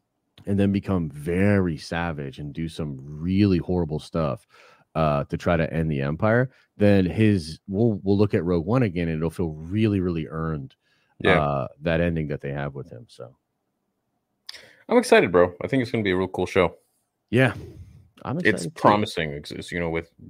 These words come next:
Speaker 2: ev-, all the different characters, and this is why I like these shows that aren't necessarily focusing on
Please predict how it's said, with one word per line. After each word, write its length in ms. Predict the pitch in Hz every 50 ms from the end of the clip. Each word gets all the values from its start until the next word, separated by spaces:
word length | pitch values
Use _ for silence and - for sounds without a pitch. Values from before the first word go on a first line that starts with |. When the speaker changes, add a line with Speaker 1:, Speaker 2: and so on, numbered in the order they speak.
| - _ - -
Speaker 2:
ev-, 140 | 90 90 -
all 200 | - 98 104 107 110
the 60 | 110
different 300 | 87 101 - - 90 -
characters, 480 | - 90 85 85 80 - - 76 76 80
and 120 | 78 78
this 140 | 80 - -
is 60 | 107
why 120 | 104 95 92
I 20 |
like 200 | 87 87 85 85
these 140 | - 85 78
shows 360 | - - - 80 80 82 80 80
that 100 | 78 - -
aren't 260 | 71 76 80 - - _ _ _ _ - _ _ _ _ _ -
necessarily 500 | 82 - - - - - 82 78 80 78
focusing 500 | - - 78 76 - - - - 78 78
on 420 | 76 76 73 73 73 73 71 73